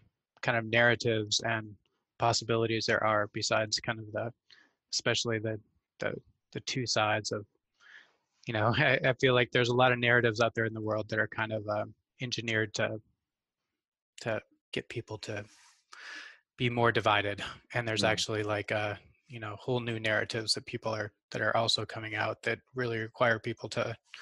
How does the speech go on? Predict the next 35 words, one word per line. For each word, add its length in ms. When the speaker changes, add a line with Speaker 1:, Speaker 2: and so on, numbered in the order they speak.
Speaker 1:
let 200
go 160
of 160
some 260
of 160
the, 300
their 140
old, 260
um, 320
belief 240
systems 580
and 140
attachments, 760
and 180
just 280
be 100
open 260
to 160
a 60
new, 260
a 40
new 160
way 160
of, 160
of 100
interacting 500
with 160
one 140
another 360
and 220
understanding 440
our, 120
our 80
relationship 760
to 220